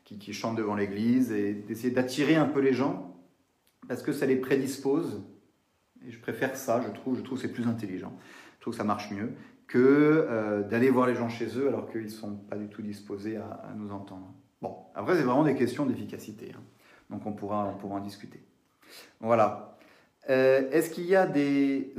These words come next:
occasions où l'on doit ne pas dire la vérité, voire la dissimuler, en dehors des cas où la vérité n'est pas liée à la charité, évidemment ? Euh, ne pas dire la vérité, parfois ça peut nous arriver, par, par délicatesse.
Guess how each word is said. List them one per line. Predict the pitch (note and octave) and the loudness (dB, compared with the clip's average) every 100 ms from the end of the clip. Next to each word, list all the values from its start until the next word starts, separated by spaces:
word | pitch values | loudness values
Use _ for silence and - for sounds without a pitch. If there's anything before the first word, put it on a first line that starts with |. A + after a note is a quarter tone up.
| A2+ | 2
occasions | D#3+ D3 B2+ A#2 F3+ F#3 | 4 4 4 2 2 0
où | C#3 | 0
l'on | C3 | 4
doit | B2 C3 D3+ E3 - - - _ _ A2+ | 4 6 4 2 -6 -18 -20 _ _ -10
ne | A2 | -4
pas | - D3+ | 2 2
dire | D#3 F3+ | 4 2
la | C3 | 4
vérité, | A#2 A#2 A2+ E3+ | 2 0 0 0
voire | B2+ A#2 | 2 0
la | |
dissimuler, | A2 D3 - - C#3 B2 A#2+ - | 0 -4 -6 -4 2 2 2 0
en | A#2+ | 0
dehors | C3 C#3 | 2 2
des | A#2+ | 0
cas | A#2 C#3 C#3+ E3+ - | -2 2 4 4 -2
où | B2 | 0
la | A#2 | 0
vérité | A2+ A2+ A2+ D3+ | 0 -4 -2 -2
n'est | A#2+ | -2
pas | - B2 A#2+ A#2 | -2 -2 -2 -2
liée | A2+ A#2 C3+ - | -2 0 0 0
à | A2+ | -2
la | |
charité, | A2 - G#2+ G2+ C3+ - | -2 -6 -8 -6 -6 -2
évidemment ? | A2 G#2+ G#2 G2+ - - - - - - _ | -4 -2 -4 -6 -10 -18 -20 -20 -20 -20 _
Euh, | B2 A#2+ A#2+ A#2+ - - _ _ _ _ _ D3 | 4 6 6 4 -4 -16 _ _ _ _ _ -2
ne | C3 | -2
pas | C3+ - E3+ | 2 4 4
dire | D3+ D#3+ E3+ | 4 8 8
la | C#3 | 8
vérité, | C3 B2+ B2+ C#3+ C3+ | 6 2 2 2 0
parfois | - C3+ - - C#3+ | 2 0 0 0 0
ça | - | 0
peut | - A#2 | -2 -2
nous | G#2 | 0
arriver, | G#2 G#2 G#2 G3 | -2 -2 0 0
par, | A3+ G#2 - | 0 -8 -12
par | - G#2 G2+ | -14 -12 -6
délicatesse. | A2 G#2+ G2+ - G2 A2+ - - - | -4 -4 -6 -6 -6 -6 -10 -18 -20